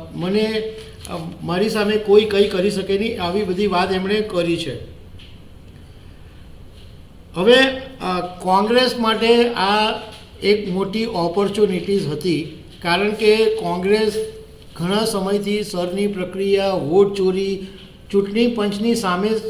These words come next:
સૌથી વધારે નિશાન કોંગ્રેસ સાધી રહી છે. તો બિહારના કોંગ્રેસના પ્રવક્તા છે આશિતનાથ, એમણે એવું કીધું કે માંગીએ જાહેર, અ, જીતનરામ માંઝીએ જાહેર,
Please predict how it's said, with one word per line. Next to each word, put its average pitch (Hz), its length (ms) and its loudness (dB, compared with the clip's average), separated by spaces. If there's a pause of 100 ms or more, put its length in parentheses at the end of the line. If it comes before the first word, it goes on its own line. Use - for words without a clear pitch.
સૌથી 185 300 -2
વધારે 196 420 2
નિશાન 190 340 -2
કોંગ્રેસ 175 460 -4
સાધી 151 320 -4
રહી 135 180 -2
છે. 123 520 -10 (680)
તો 240 220 6
બિહારના 240 840 2
કોંગ્રેસના 226 800 0
પ્રવક્તા 202 580 0
છે 214 360 0
આશિતનાથ, 156 640 -6 (760)
એમણે 202 260 2
એવું 233 440 6
કીધું 214 680 2 (280)
કે 233 420 8
માંગીએ 202 680 2
જાહેર, 190 420 2 (180)
અ, 175 360 -4
જીતનરામ 220 640 2
માંઝીએ 180 680 0
જાહેર, 170 440 2